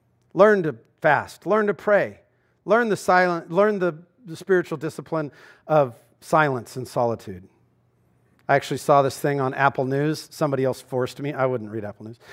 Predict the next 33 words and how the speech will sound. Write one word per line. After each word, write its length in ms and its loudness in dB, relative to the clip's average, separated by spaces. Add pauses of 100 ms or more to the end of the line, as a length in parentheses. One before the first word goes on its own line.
(200)
Um, 200 4 (360)
but, 280 4
uh, 160 4 (140)
it 140 -2
said 240 6
that 140 -2
the 100 2
newest 400 0
trend 480 -2 (240)
is 200 -4
called 320 -2
silent 680 0 (300)
walking. 640 2 (220)
It's 220 -6
where 160 2
you 180 -4
just 240 -8
walk 460 4
without 280 0
listening 420 -4
to 60 -6
anything. 460 -12
And 100 -16
I 60 -10
was 140 -10
like, 180 -14 (320)
"You 120 -10
mean 180 -2
going 260 2
for 140 0
a 80 2
walk?" 400 2 (100)
<laughs> 20 0